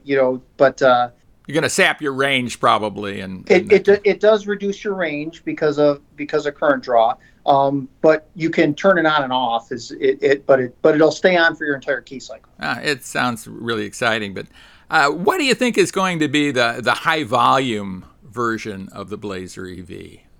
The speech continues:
Speaker 2: I mean, that's, that's important to know, right?
Speaker 1: Yeah, so, so the high volume versions, w-, you know, we're looking at launching the,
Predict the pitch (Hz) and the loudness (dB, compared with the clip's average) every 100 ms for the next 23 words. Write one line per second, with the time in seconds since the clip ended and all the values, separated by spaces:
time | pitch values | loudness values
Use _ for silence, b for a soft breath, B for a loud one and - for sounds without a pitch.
0 | 160 - 110 120 139 - 123 135 113 - | -20 -16 -10 -6 -6 -4 -6 -4 -8 -8
1 | 104 98 85 98 92 90 120 - 120 _ | -10 -10 -14 -16 -16 -16 -16 -16 -16 _
2 | _ - 196 180 - 190 190 - 190 160 | _ 2 4 4 2 -4 -4 -6 -4 -4
3 | - 233 208 180 180 185 170 143 139 131 | -2 -2 0 0 2 -2 -6 -6 -6 -6
4 | - 123 127 127 - _ _ - 160 - | -8 -8 -8 -8 -16 _ _ -2 -2 4
5 | 156 160 151 175 180 185 185 170 151 147 | 6 6 6 6 4 2 2 4 4 2
6 | 143 151 156 151 160 143 139 143 139 135 | 0 0 0 0 0 0 -2 -4 -4 -4
7 | 135 | -8